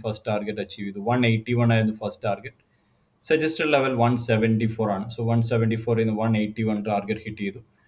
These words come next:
Within few trading days കൊണ്ട് തന്നെ ദേവ്യാനിയിൽ ടാർഗറ്റ് അച്ചീവ് ചെയ്തു. എൻ എഫ് എൽ, എൻ എഫ് എല്ലിൽ നമ്മുടെ ടാർഗറ്റ് almost ട്രിഗർ ചെയ്തിട്ടുണ്ട്. ഹൺഡ്രഡ് ആൻഡ് ത്രീ ആയിരുന്നു ടാർഗറ്റ്. So, ലാസ്റ്റ് വീക്കിലെ ക്യാൻഡിൽ ഹൈ പോയത്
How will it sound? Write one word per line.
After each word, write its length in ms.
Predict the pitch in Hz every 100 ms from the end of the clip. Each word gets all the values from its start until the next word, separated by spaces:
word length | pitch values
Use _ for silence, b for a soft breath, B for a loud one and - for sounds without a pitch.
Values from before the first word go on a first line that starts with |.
| _ _ _ _
Within 240 | 123 117 123 117 _ -
few 180 | - 123 117 117 -
trading 320 | 117 101 101 98
days 160 | 95 -
കൊണ്ട് 140 | 95 98
തന്നെ 160 | 95 117 _ _ _ _ 113
ദേവ്യാനിയിൽ 420 | 110 110 107 107 101
ടാർഗറ്റ് 360 | 101 95 104 95
അച്ചീവ് 260 | 92 - 98
ചെയ്തു. 140 | 92 - - 127
എൻ 60 | 131
എഫ് 120 | 139 -
എൽ, 40 | 85 - - - _ _ _ _ _ _ _ _ 139
എൻ 40 | 143
എഫ് 120 | 123 147
എല്ലിൽ 160 | 127
നമ്മുടെ 220 | 127 120 117 -
ടാർഗറ്റ് 380 | 120 113 110 113 -
almost 340 | 113 110 110 -
ട്രിഗർ 220 | 113 107
ചെയ്തിട്ടുണ്ട്. 380 | 107 107 107 113 -
ഹൺഡ്രഡ് 220 | 131 127 135
ആൻഡ് 120 | 127
ത്രീ 120 | 127 139 131
ആയിരുന്നു 240 | 120 123 120
ടാർഗറ്റ്. 300 | 110 135 - -
So, 140 | 123 113
ലാസ്റ്റ് 240 | 110 113
വീക്കിലെ 220 | 113 110 110
ക്യാൻഡിൽ 260 | 107 107 107
ഹൈ 100 | 107 107
പോയത് 200 | 107 110